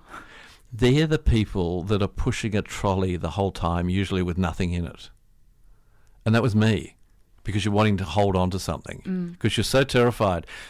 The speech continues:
Speaker 1: that you're gonna pass out, that your leg, you know, that your legs are feeling wobbly. And I could go, then when I finally got to going into a supermarket, I had a couple of years where I couldn't go into a supermarket.
Speaker 2: Mm.
Speaker 1: And I'd see other people, and I, I'd go, "I know exactly what you're going through, because you,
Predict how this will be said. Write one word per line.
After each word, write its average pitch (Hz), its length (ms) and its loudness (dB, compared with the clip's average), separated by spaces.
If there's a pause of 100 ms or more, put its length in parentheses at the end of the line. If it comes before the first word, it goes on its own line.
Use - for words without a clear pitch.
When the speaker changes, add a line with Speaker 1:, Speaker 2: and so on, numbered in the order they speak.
(140)
Speaker 1:
that - 260 4
you're 104 100 2
gonna 95 200 0
pass 95 440 0
out, 92 280 2
that 101 100 -6
your 98 100 -2
leg, 98 260 0
you 110 100 0
know, 92 120 2
that 95 140 -2
your 104 160 2
legs 101 280 0
are 95 60 0
feeling 95 380 0
wobbly. 92 580 -4 (580)
And 113 160 2
I 131 140 6
could 135 160 0
go, 127 240 4
then 127 180 4
when 127 120 6
I 120 100 6
finally 131 400 4
got 110 240 4
to 110 80 0
going 110 300 6
into 147 200 6
a 127 40 6
supermarket, 90 520 0
I 120 40 2
had 160 80 2
a 151 40 -4
couple 104 200 -2
of 87 80 -4
years 107 180 2
where 87 60 0
I - 40 -2
couldn't 95 260 -2
go 90 180 -2
into 101 140 -4
a - 20 -10
supermarket. - 500 -8
Speaker 2:
Mm. 180 240 -2 (960)
Speaker 1:
And 113 100 4
I'd 110 180 4
see 107 200 2
other 98 80 2
people, 90 260 0
and 92 220 -2
I, 95 60 0
I'd 98 100 -2
go, 90 220 -2 (760)
"I 92 80 -2
know 90 120 0
exactly 87 400 -4
what 87 160 -2
you're 87 80 -2
going 85 240 -2
through, - 220 -10
because 92 300 -6
you, 101 140 2